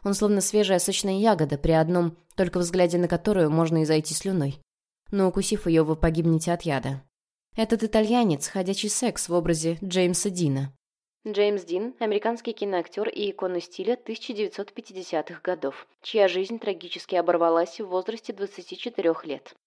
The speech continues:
В культуре того времени олицетворял собой юношеское разочарование и социальное отчуждение, что нашло выражение и в стиле его одежды. Джинсы, белая футболка и куртка либо рубашка поверх.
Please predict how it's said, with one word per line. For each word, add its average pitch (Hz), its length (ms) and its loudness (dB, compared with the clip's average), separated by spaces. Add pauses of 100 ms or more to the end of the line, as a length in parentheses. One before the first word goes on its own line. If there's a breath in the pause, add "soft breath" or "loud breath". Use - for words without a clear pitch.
(380)
В - 80 -20
культуре 311 320 4
того 220 220 2
времени 214 400 0
олицетворял 196 600 -2
собой 226 300 -2
юношеское 190 640 -4
разочарование 165 800 0 (220 soft breath)
и 240 80 -2
социальное 202 580 0
отчуждение, 208 880 -6 (480)
что - 240 0
нашло 208 280 0
выражение 175 680 2
и 214 100 -8
в 208 60 -12
стиле 208 300 -4
его 208 140 2
одежды. 143 500 -2 (320)
Джинсы, 226 500 -4
белая 196 320 2
футболка 170 580 0
и 208 180 -2
куртка 208 420 -6
либо 196 180 -2
рубашка 156 420 -2
поверх. 139 540 -10